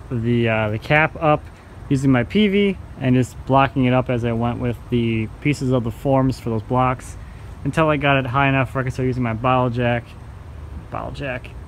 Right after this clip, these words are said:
to pick up the rest of the way, but I only used the bottle jack for maybe two inches worth of lift.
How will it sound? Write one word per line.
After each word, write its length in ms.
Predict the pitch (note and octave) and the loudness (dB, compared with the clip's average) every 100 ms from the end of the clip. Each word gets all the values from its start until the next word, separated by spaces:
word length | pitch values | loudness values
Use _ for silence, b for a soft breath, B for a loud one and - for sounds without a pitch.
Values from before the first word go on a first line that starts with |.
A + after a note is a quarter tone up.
| - | -8
to 80 | |
pick 180 | D3+ D3+ | -2 2
up 140 | C#3+ B2+ | 2 0
the 80 | |
rest 160 | B2 - | -2 -2
of 60 | A#2 | -6
the 60 | |
way, 220 | A2+ A2+ | -4 -2
but 300 | A2+ A#2 A2+ - - - - - - - - - | -2 -2 -4 -6 -16 -16 -16 -18 -16 -16 -16 -10
I 60 | C3+ | -2
only 220 | C#3 C3+ | 2 4
used 180 | C3 A#2+ | 2 0
the 20 | |
bottle 300 | A#2 A#2+ A#2 | 2 2 2
jack 240 | A2+ A2+ G#2 | 0 -2 -2
for 100 | A#2+ | -2
maybe 180 | A2 | -4
two 160 | - C3 | -2 0
inches 240 | A#2+ A2+ A2 | 0 0 -2
worth 200 | A#2 A2+ | -4 -4
of 80 | |
lift. 320 | A2 A2+ - | -4 -4 -6